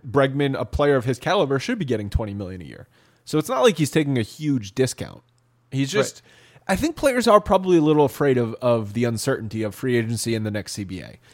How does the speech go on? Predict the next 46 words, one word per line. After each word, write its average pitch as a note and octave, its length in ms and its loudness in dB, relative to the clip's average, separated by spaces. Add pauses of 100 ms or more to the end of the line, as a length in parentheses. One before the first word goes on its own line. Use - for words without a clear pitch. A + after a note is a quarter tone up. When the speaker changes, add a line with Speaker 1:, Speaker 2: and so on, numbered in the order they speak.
Speaker 1:
So - 140 -8
they're B2+ 100 0
Speaker 2:
I C3+ 40 4
Speaker 1:
gonna E3+ 100 4
Speaker 2:
think F3+ 140 -2
so F#3+ 60 4
Speaker 1:
take, E3+ 100 2
Speaker 2:
too. C3+ 260 -2
Speaker 1:
they're A#2+ 80 -6
gonna D#3 160 0
take G3 240 -2
the G3+ 60 -2
hundred F3+ 280 0
million F3+ 220 0
dollars D3 400 2
or C3 60 -2
the A2 160 -2
hundred C#3+ 360 -4
or B2 120 -2
a G2+ 80 -8
hundred C#3+ 220 -4
forty-five C#3 600 -2
or A2 80 -2
even D3+ 280 -2
Blake C3 280 -2
Snell C#3+ 240 -2
getting A#2+ 220 -4
fifty B2 300 -8
million A#2 280 -6
dollars G2 480 -4 (380)
guaran-, A#2 320 0
you B2+ 80 -2
know, G2+ 160 -2
guaranteed. G#2 720 -4
You're C3 160 -4
gonna F#3+ 260 -6
take G#3 220 0
it F3 60 0
when D#3 120 -2
you D3+ 80 -4
can C3+ 140 -4
get G2+ 160 -6
it. - 100 -20 (1400)
And A2+ 220 -6
I A#2+ 80 0
think, E3+ 320 -4